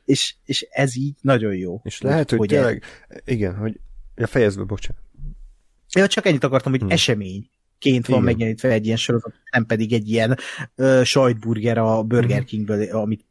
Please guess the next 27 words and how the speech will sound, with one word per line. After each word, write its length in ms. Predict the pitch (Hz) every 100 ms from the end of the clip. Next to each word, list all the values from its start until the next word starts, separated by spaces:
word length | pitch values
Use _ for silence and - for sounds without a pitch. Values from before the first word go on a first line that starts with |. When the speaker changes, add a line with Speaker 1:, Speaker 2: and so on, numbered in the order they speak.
| -
Speaker 1:
megzabálsz, 560 | 147 143 139 131 123
aztán 300 | 135 - 127
mész 220 | 123 104 -
tovább, 320 | 110 98 98
mert 120 | 104
ez 80 | 104
zajlik 300 | 107 95 -
az 100 | 104
élet. 300 | 98 87 104 _ - _ _ _ _ _ _ _ _ _ - - _ -
Speaker 2:
Igen, 200 | 113 107
Netflix, 600 | 143 - 110 - - - - - - -
ugye 200 | 110 107
múltkor 300 | 127 - 107
beszéltünk, 600 | 101 - 101 95 104 98
amit 200 | 98 -
még 100 | 98
nem 120 | 101
hallottatok, 540 | 98 92 - 101 104 -
hanem 200 | 92 87
majd 160 | 90
hallani 260 | 107 104 92
fogtok 340 | - 101 -
a 40 | 92
jövőben 340 | 95 95 90
egy 120 | 90 98
adásban 580 | 101 110 117 127 127 - _ _ _ _ _
erről, 520 | 95 95 104 117 123